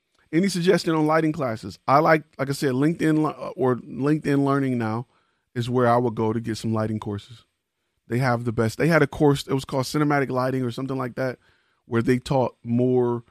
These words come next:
c-, 'cause lighting is about, one, lighting is about what's going on in the scene, right? You need to take that into account before you put one light stand down. What are we trying to portray? What are we trying to say?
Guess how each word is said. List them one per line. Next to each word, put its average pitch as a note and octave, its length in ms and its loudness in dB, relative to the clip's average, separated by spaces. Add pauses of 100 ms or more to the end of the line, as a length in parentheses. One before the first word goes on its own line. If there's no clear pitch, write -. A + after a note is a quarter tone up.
(760)
c-, - 120 -8
'cause E3+ 200 -2
lighting G#3+ 320 6
is F3+ 120 2
about, D#3 420 4 (800)
one, F3 300 6
lighting F#3+ 280 6
is E3+ 140 4
about C#3+ 480 4
what's D3+ 320 2
going C#3+ 280 2
on B2 440 0 (300)
in C3 100 0
the A#2+ 80 4
scene, G#2 480 -2
right? A2 240 -2
You C3 80 -4
need C#3+ 140 2
to C#3 60 -6
take B2+ 220 0
that A#2+ 160 -2
into A#2+ 200 -6
account G#2+ 340 -4
before B2 280 0
you B2 180 -2
put A#2+ 220 -2
one C3+ 200 0
light B2+ 180 0
stand G2 300 -6
down. - 220 -14 (400)
What D3+ 140 6
are F3 60 10
we F3 140 4
trying D3+ 380 4
to D3 180 -6
portray? B2 400 -2
What B2 220 2
are - 20 4
we D3+ 120 2
trying C3+ 260 -4
to B2+ 60 -6
say? G#2+ 320 -6